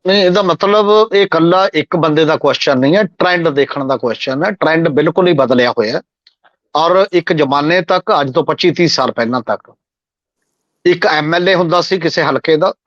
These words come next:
ਐਮ ਐਲ ਏ ਤੋਂ ਸੈਕੰਡ ਪਾਵਰਫੁਲ ਬੰਦਾ ਜਿਹੜਾ ਉਸ ਬਲਾਕ ਦਾ ਜਾਂ ਤਹਿਸੀਲ ਦਾ ਜਥੇਦਾਰ ਜਾਂ ਪ੍ਰਧਾਨ ਕਿਸੇ ਪਾਰਟੀ ਦਾ ਜਾਂ ਉਹ ਬੰਦਾ ਹੁੰਦਾ ਸੀਗਾ।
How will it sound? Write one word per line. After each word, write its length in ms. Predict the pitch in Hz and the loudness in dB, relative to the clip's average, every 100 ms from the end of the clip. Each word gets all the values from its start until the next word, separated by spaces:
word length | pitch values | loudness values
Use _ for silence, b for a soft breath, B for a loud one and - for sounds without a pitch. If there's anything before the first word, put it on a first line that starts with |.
| _ _ _ - | _ _ _ -4
ਐਮ 220 | 160 180 | 0 2
ਐਲ 140 | 190 202 | 2 0
ਏ 40 | |
ਤੋਂ 160 | 196 208 | 0 0
ਸੈਕੰਡ 400 | - 160 208 202 | 0 -2 -2 -2
ਪਾਵਰਫੁਲ 520 | 185 160 165 143 170 | 0 0 0 0 0
ਬੰਦਾ 340 | 143 139 165 | -2 0 0
ਜਿਹੜਾ 200 | 180 180 | 2 2
ਉਸ 220 | 180 165 | 2 0
ਬਲਾਕ 420 | 151 127 131 151 151 | 0 0 0 -2 0
ਦਾ 140 | 160 | 0
ਜਾਂ 120 | 165 | 0
ਤਹਿਸੀਲ 460 | 156 156 143 147 143 | -2 -2 0 2 2
ਦਾ 120 | 156 | 0
ਜਥੇਦਾਰ 520 | 131 135 151 143 156 | 0 0 0 0 0
ਜਾਂ 160 | 143 151 | 0 -2
ਪ੍ਰਧਾਨ 520 | 160 151 156 135 131 | -2 -2 0 -2 -2
ਕਿਸੇ 240 | 139 151 | -4 -4
ਪਾਰਟੀ 420 | 143 143 139 139 151 | -2 0 0 0 0
ਦਾ 160 | 170 | 2
ਜਾਂ 120 | 175 190 | 2 2
ਉਹ 140 | 202 | 2
ਬੰਦਾ 260 | 165 131 127 | 2 0 -2
ਹੁੰਦਾ 280 | 117 113 113 | -4 -6 -8
ਸੀਗਾ। 300 | 117 113 | -10 -12